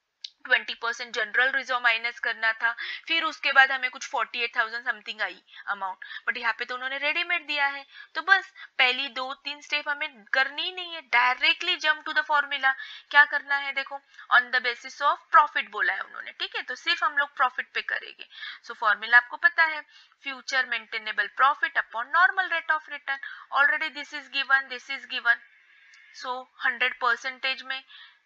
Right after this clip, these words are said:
so देखो नाइन लाख, इसका मतलब क्या, जब हम नाइन लाख invest करते हैं तो एट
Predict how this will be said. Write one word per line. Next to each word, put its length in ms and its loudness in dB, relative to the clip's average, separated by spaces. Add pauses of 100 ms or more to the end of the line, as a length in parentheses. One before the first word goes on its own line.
(280)
so 260 -10
देखो 380 -4 (220)
नाइन 400 8 (120)
लाख, 260 -2 (1040)
इसका 220 -6
मतलब 300 -4
क्या, 180 -6
जब 180 -4
हम 120 -4 (120)
नाइन 360 6 (120)
लाख 260 4 (260)
invest 500 -12
करते 300 -8
हैं 420 -6
तो 100 0
एट 220 0